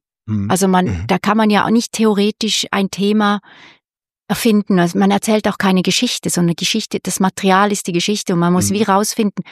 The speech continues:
Speaker 2: was interessiert mich
Speaker 3: Mhm.
Speaker 2: und was interessiert aber auch die, die
Speaker 1: Mhm.
Speaker 2: Zweijährigen. Und die
Speaker 1: Mhm.
Speaker 2: sind ja knallhart, also die, wenn die nicht, wenn die's nicht interessiert, äh, die lächeln mal nicht, also sondern die stehen auf, gehen raus, weinen.
Speaker 3: <laughs> Ja.
Speaker 2: Sowieso haben
Speaker 3: Mhm.
Speaker 2: sie einen guten Tag, haben sie einen schlechten Tag.
Speaker 1: Mhm.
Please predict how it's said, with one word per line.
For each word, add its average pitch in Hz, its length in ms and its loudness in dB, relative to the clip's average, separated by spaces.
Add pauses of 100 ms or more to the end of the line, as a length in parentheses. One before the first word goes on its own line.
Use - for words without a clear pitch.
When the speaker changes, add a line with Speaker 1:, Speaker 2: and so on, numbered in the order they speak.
Speaker 2:
was - 160 -2
interessiert - 600 -2
mich 233 260 2 (240)
Speaker 3:
Mhm. 101 260 -4 (200)
Speaker 2:
und 208 100 2
was 196 160 -2
interessiert 190 600 -2
aber 170 200 0
auch - 160 -4
die, 240 300 -4 (180)
die 262 60 -10
Speaker 1:
Mhm. - 40 -10
Speaker 2:
Zweijährigen. 156 720 0 (180)
Und 101 180 2
die 92 60 2
Speaker 1:
Mhm. - 40 0
Speaker 2:
sind 151 200 0
ja 139 80 -12
knallhart, 170 520 0
also 147 240 0
die, 151 220 -2 (480)
wenn 170 180 0
die 185 200 2
nicht, 170 420 0
wenn 156 140 0
die's 165 180 -6
nicht 175 140 -2
interessiert, 175 720 0
äh, 165 200 2
die 165 100 0
lächeln 214 380 2
mal 170 180 2
nicht, - 400 -2 (120)
also 170 200 -2
sondern 160 280 0
die 151 120 -4
stehen 170 280 0
auf, 170 240 2
gehen 165 160 -4
raus, 165 380 0
weinen. 170 540 0
Speaker 3:
<laughs> - 480 -6
Ja. 127 120 0
Speaker 2:
Sowieso 208 440 2
haben 185 120 0
Speaker 3:
Mhm. - 40 0
Speaker 2:
sie 202 100 -2
einen 175 120 0
guten 226 340 -2
Tag, 196 260 0
haben 180 140 -2
sie 180 100 -4
einen 180 60 0
schlechten 190 420 -2
Tag. 185 280 0
Speaker 1:
Mhm. - 40 -10